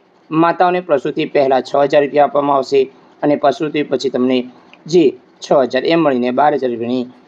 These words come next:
સહાય મહિલાઓને આપવામાં આવશે. તો કોને લાભ મળશે? તો એસ સી, એસ ટી કેટેગરી અને બેસે છે, પી એમ જી સહિતના અગિયાર અલગ અલગ પ્રકારના જે કેટેગરી વાઇઝ એમને લાભ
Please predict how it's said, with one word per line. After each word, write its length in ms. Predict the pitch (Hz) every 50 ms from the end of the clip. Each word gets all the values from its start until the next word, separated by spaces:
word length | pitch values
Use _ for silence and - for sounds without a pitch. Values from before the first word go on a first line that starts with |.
| _ _ _ -
સહાય 380 | - - 185 165 156 156 151
મહિલાઓને 520 | 139 131 123 120 117 120 117 117 120 120 117
આપવામાં 340 | 110 - 113 113 113 113
આવશે. 240 | 110 107 - 117 113 117 _ _ _ _ _ _
તો 100 | - 202
કોને 220 | - 202 202 208 214
લાભ 160 | 202 202 190
મળશે? 340 | 185 185 185 185 202 185 175
તો 240 | - 180 180 - -
એસ 160 | 180 165 151 -
સી, 280 | - 185 175 175 175 - _ _ _ _ _ _ _ _ _ -
એસ 200 | 180 160 151 -
ટી 100 | - 185
કેટેગરી 400 | 170 180 160 175 156 160 165 160
અને 140 | 147 156 151
બેસે 280 | 147 143 139 - 151
છે, 320 | 135 - 156 147 147 151 - _ _ _ _ _ -
પી 120 | 202 185
એમ 100 | 180 170
જી 200 | 151 156 156 127 151 147 143 139 - - - - - 156 147 139
સહિતના 460 | 131 - 147 143 139 - 151 135 123 123 - _ _ _ _ _ _ -
અગિયાર 520 | 185 190 175 165 170 214 208 208 202 196
અલગ 320 | 196 - - 175 170 165 170
અલગ 160 | 165 165 165
પ્રકારના 480 | - - 151 147 - 143 143 147 147
જે 160 | 139 135 143 135
કેટેગરી 460 | - 139 127 139 127 151 131 135 135
વાઇઝ 380 | 123 135 160 175 170 143 123 - - - _ _ _ _ _ _ -
એમને 260 | 180 175 165 156 151
લાભ 320 | 135 131 135 135 143 -